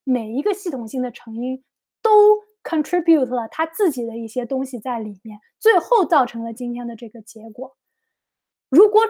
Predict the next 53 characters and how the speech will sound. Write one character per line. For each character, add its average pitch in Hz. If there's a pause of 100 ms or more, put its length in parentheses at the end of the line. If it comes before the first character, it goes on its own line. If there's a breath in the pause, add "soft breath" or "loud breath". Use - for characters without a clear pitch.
(100)
只 269
是 233
用 302
减 214
轻 277
量 226
刑 262
来 247
减 254
少 247
种 220
族 226
歧 -
视， 226 (1800)
不 285
是 523
一 302
个 311
有 220
效 427
的 233
方 220
法。 - (280)
它 466
是 466
不 440
是 453
正 440
确 233
的？ 220 (180)
我 220 (100)
个 466 (140)
人 247
认 254
为 233
减 220
轻 415
量 302
刑 370
in 370
general 427
是 294
正 226
确 233
的， 254 (600)
但 508
是 440
对 440
于 453
它 466
能 320
不 440
能 349